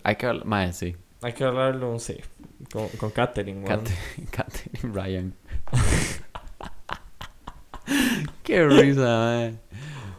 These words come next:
Speaker 1: Em,
Speaker 2: O, otra de las varas que los invitados, eh, probablemente nos pase con el siguiente.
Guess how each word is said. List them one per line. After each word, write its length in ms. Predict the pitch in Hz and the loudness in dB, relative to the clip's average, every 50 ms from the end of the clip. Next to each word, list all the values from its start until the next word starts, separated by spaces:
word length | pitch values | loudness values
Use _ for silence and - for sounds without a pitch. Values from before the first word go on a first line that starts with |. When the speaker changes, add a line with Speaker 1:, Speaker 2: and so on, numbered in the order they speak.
| - - - | -12 -2 2
Speaker 1:
Em, 1200 | 127 120 120 117 117 117 117 117 117 117 113 113 113 113 110 107 107 104 104 104 104 101 101 - - - - - - - - - - - - - - - - | 4 6 8 8 8 8 8 8 8 8 8 8 8 8 6 6 4 2 0 0 0 -2 -4 -4 -8 -10 -12 -14 -18 -20 -20 -20 -20 -20 -20 -20 -20 -8 0
Speaker 2:
O, 260 | - 117 123 - - | 4 4 4 4 4
otra 360 | - 123 131 135 135 165 160 160 | 2 2 2 2 2 2 2 4
de 60 | 147 | 2
las 100 | 127 110 | 2 4
varas 280 | 123 131 131 123 - | 4 4 4 2 0
que 100 | - - | -2 -2
los 160 | 95 95 117 110 | -4 -2 -4 -4
invitados, 800 | 101 101 101 101 98 - 101 107 117 131 143 147 - - - - - _ _ _ - _ _ _ _ - _ - | -4 -4 -6 -6 -4 -4 -2 0 0 -2 -2 -4 -8 -14 -20 -20 -20 _ _ _ -20 _ _ _ _ -20 _ -6
eh, 840 | - 107 110 110 107 107 104 104 104 104 104 101 107 113 104 95 - - - - - - | -2 0 0 2 2 2 0 0 0 0 0 0 -2 -2 -2 -4 -6 -8 -14 -20 -20 -8
probablemente 440 | - - 120 110 110 113 120 117 135 | -2 2 2 4 4 2 2 2 2
nos 160 | 127 120 113 | 0 0 0
pase 320 | - - 113 113 120 127 120 | 0 2 2 2 2 2 2
con 260 | 120 120 120 120 117 | 2 2 0 0 0
el 280 | 113 107 104 101 101 107 | -2 -2 -2 -4 -6 -6
siguiente. 640 | - 107 104 107 113 120 120 123 123 120 127 135 | -4 -4 -2 2 2 4 4 4 2 0 0 0